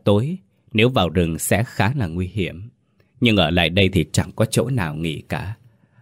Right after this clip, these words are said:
Còn, à, cả anh xe ôm kia nữa. Vậy là vẫn cách cũ, ông Tư ngỏ ý. "Ờ, chúng tôi là người lạ tới đây. Giờ cũng đã muộn lại không tìm được chỗ nghỉ ngơi.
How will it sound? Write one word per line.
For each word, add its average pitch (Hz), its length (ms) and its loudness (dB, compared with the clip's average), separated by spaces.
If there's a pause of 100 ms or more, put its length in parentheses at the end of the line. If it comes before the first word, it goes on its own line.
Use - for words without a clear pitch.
(160)
Còn, 87 260 0
à, 82 120 -2
cả 87 160 -4
anh 92 220 0
xe 95 160 -2
ôm 92 280 -2
kia 92 220 -2
nữa. 92 340 -2 (520)
Vậy 92 200 0
là 80 200 -4
vẫn 104 220 -2
cách 127 320 -6
cũ, 117 340 0
ông 85 200 -2
Tư 87 120 2
ngỏ 80 280 -4
ý. 92 300 0 (1800)
"Ờ, 78 300 -12 (220)
chúng 113 200 -2
tôi 107 160 4
là 87 80 0
người 85 200 -4
lạ 90 320 -2
tới 113 120 2
đây. 98 380 0 (340)
Giờ 80 360 -6 (100)
cũng 107 240 -2
đã 104 160 0
muộn 95 380 0
lại 85 240 -2
không 98 260 -2
tìm 85 180 -2
được 82 220 -8
chỗ 101 140 0
nghỉ 110 200 -4
ngơi. 90 320 -6